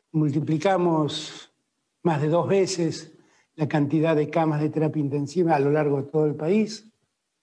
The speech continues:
más de sesenta soluciones hospitalarias, lo que supone la construcción de nuevos hospitales y hospitales modulares,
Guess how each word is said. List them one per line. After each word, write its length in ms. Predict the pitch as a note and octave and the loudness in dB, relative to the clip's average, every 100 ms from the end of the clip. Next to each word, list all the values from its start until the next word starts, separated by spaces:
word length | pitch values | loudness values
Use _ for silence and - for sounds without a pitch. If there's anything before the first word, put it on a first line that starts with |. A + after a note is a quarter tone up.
| _ _ _ _ _ _ _ _ _ - | _ _ _ _ _ _ _ _ _ -2
más 180 | F#3+ | -2
de 80 | F3+ | -2
sesenta 600 | D#3 E3 - G3+ G3+ G3 | -2 -2 0 0 0 -2
soluciones 560 | E3 D#3 D3+ F#3 E3+ E3 | -2 -2 -2 0 0 0
hospitalarias, 920 | D#3 C#3 D#3+ F3 G#3 D3+ C3+ B2+ - - _ _ _ _ _ _ _ _ _ _ _ _ _ | -4 -4 0 2 2 0 -4 -6 -14 -20 _ _ _ _ _ _ _ _ _ _ _ _ _
lo 120 | D#3+ | -6
que 140 | B2 C#3 | -4 -4
supone 440 | D3+ C3+ F3+ F3+ | -4 0 0 2
la 140 | E3 C#3+ | 0 0
construcción 580 | C3+ A#2 C3+ - F3+ | -4 -4 -6 -2 0
de 120 | E3 D#3+ | 2 2
nuevos 260 | E3 D#3 | 0 -2
hospitales 560 | D3 C#3 B2+ F#3+ F#3 B2+ | -8 -10 -2 0 0 -6
y 40 | |
hospitales 420 | D3 C3+ E3 D#3+ | -10 -6 -2 0
modulares, 720 | C#3 D3 D#3+ G#3 A3 F#3+ - | 0 0 2 2 2 -2 -6